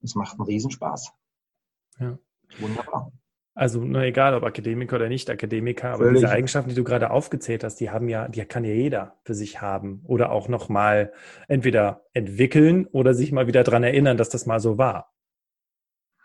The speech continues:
Speaker 1: Ja, äh, und die muss man dann mal eine Weile wieder leben und dann sieht man vielleicht auch, äh, oder diejenigen, die unzufrieden sind, dass vielleicht mehr Zufriedenheit auch wieder einkehrt. Ja. Oft liegt, wenn das anders ist, liegt das oft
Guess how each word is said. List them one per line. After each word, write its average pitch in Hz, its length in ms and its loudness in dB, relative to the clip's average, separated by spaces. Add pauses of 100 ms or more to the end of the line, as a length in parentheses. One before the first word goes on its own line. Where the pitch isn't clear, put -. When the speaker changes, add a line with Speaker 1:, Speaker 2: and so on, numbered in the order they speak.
(360)
Speaker 1:
Ja, 131 440 4
äh, 120 300 4
und 123 280 0
die 127 80 4
muss 131 200 6
man 135 140 4
dann 131 160 4
mal 127 120 8
eine 123 160 6
Weile 123 280 6
wieder 123 180 4
leben 131 320 2
und 123 180 -2
dann 113 200 0
sieht 110 220 -14
man 117 160 -4
vielleicht 110 340 -6
auch, 117 260 0
äh, 110 200 -2
oder 110 240 -2
diejenigen, 117 500 4
die 110 80 -2
unzufrieden 120 580 -4
sind, 120 260 -6
dass 104 160 -10
vielleicht 110 280 -10
mehr 113 160 -10
Zufriedenheit 107 640 -12
auch 113 140 -14
wieder 107 200 -14
einkehrt. - 480 -20 (140)
Ja. 123 200 -4 (280)
Oft - 240 -2
liegt, - 220 0 (360)
wenn 123 120 2
das 127 180 2
anders 147 400 2
ist, 147 220 -2
liegt 131 200 -2
das 123 180 -2
oft - 380 -4